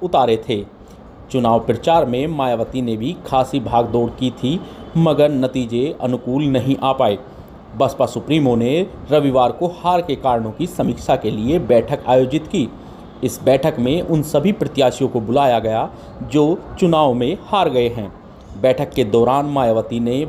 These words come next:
बसपा की सभी इकाइयों को भंग कर दिया। उधर राजनीति के जानकारों का कहना है कि वर्तमान में बसपा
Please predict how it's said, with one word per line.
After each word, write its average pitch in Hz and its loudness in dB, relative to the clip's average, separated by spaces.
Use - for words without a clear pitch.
बसपा 131 0
की 123 -6
सभी 131 -2
इकाइयों 113 0
को 180 4
भंग 156 0
कर 135 2
दिया। 107 0
उधर 143 2
राजनीति 143 0
के 147 -4
जानकारों 127 -2
का 113 -2
कहना 143 0
है 127 -2
कि 135 -2
वर्तमान 120 2
में 113 0
बसपा 117 2